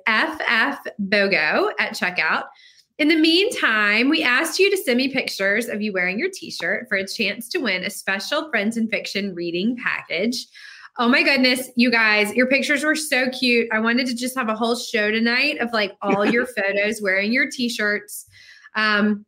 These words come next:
Speaker 1: but unfortunately, we didn't have that much time. We would have had a whole show of that. So, um, the winners chosen at random.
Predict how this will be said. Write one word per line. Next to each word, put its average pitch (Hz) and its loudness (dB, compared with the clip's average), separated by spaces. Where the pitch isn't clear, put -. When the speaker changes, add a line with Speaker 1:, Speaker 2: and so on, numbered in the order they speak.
Speaker 1:
but 220 0
unfortunately, 233 2
we 311 4
didn't 277 2
have 294 2
that 302 2
much 311 0
time. 254 2
We 330 2
would 240 4
have 269 -4
had 247 0
a 240 -2
whole 240 0
show 226 -2
of 185 -4
that. - -2
So, 269 2
um, 233 2
the 226 0
winners 240 0
chosen 233 -2
at 196 -4
random. 175 -8